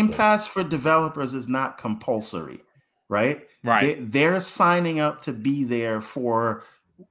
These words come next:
Speaker 2: what it, what they feel like is a benefit to their, uh, to their project, right?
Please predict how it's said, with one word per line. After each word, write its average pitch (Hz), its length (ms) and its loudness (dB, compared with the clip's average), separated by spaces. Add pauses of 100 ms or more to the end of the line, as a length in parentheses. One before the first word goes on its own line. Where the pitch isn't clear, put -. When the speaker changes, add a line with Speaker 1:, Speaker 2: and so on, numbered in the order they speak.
Speaker 2:
what 127 340 4
it, - 140 -2
what 123 320 -2
they 143 160 2
feel 139 280 0
like 123 220 0
is 113 120 -4
a 110 60 0
benefit 113 680 -2
to 120 100 -6
their, 104 580 0 (400)
uh, 104 500 0
to - 120 -6
their 107 200 0
project, 104 680 0
right? 110 320 -2